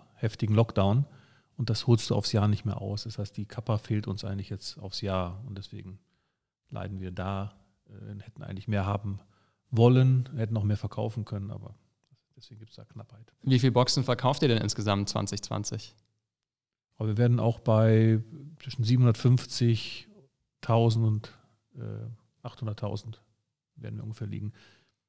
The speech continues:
Speaker 1: Also Weihnachtsgeschäft ist ja, also muss man mal sehen, das letzte Quartal, da machen wir eigentlich fünfzig Prozent des Jahresumsatzes. Ähm, und ich denke mal, wir werden jetzt das alles, was wir haben, verkaufen, dann werden wir irgendwo bei siebenhundertfünfzigtausend Boxen liegen.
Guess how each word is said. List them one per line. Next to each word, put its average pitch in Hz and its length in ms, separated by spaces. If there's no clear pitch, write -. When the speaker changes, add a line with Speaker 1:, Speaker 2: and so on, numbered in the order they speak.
Speaker 1:
Also 107 140
Weihnachtsgeschäft 117 600
ist 117 160
ja, 113 80
also 107 160
muss 110 160
man 110 80
mal 107 80
sehen, 107 100
das 104 160
letzte 107 240
Quartal, 113 440
da 113 40
machen 107 180
wir 104 40
eigentlich 104 140
fünfzig - 280
Prozent 110 400
des - 180
Jahresumsatzes. 117 760
Ähm, 104 480
und 104 160
ich - 80
denke 113 180
mal, 104 100
wir 104 60
werden 104 140
jetzt 104 180
das 107 140
alles, 110 200
was 104 140
wir 104 80
haben, 107 240
verkaufen, 113 520
dann 104 120
werden 104 160
wir 101 80
irgendwo 101 180
bei 95 200
siebenhundertfünfzigtausend 104 920
Boxen - 280
liegen. - 220